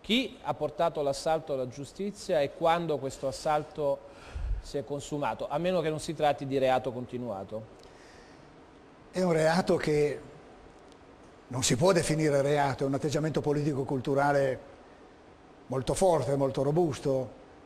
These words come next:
Speaker 2: qualche volta intollerante, che comincia una ventina d'anni fa circa, si protrae nel corso di tutti questi anni, secondo me non è finito, tutt'altro che finito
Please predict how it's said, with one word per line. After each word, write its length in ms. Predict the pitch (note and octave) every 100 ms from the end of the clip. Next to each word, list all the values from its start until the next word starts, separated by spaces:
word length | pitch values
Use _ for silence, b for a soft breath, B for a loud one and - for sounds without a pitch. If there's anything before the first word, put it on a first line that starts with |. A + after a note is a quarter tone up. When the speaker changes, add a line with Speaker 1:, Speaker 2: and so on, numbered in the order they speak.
| - -
Speaker 2:
qualche 260 | - C#3+ D3
volta 460 | C#3+ D3 D3+ C#3 -
intollerante, 920 | F3 C#3+ C#3 D3 B2 A#2 - D3 D#3 - - - - - - - - -
che 100 | D3+
comincia 720 | F3 F#3+ F#3 F3+ D#3+ C#3 C3 - - - - - - - -
una 140 | - D#3+
ventina 340 | D#3+ D3+ E3
d'anni 180 | C3+ C3+
fa 180 | C3+ D#3+
circa, 720 | - D#3+ B2 - D3+ F3+ F3 - B B B B
si 180 | - D3
protrae 500 | C#3+ C#3+ F3 E3+ D3
nel 160 | C3+
corso 260 | C3 D3+ C3+
di 120 | C3+
tutti 200 | C3+ C#3
questi 280 | C#3 C3+ D#3
anni, 280 | C#3+ C3 C3+
secondo 320 | D3 D#3+ D3+
me 120 | D3+
non 180 | D3 C#3
è 60 | E3
finito, 480 | D#3+ D#3 D#3+ B2+ C3+
tutt'altro 460 | C#3+ D#3+ C#3+ C3
che 120 | B2 C3+
finito 600 | D#3 D3+ C3+ D#3 D3+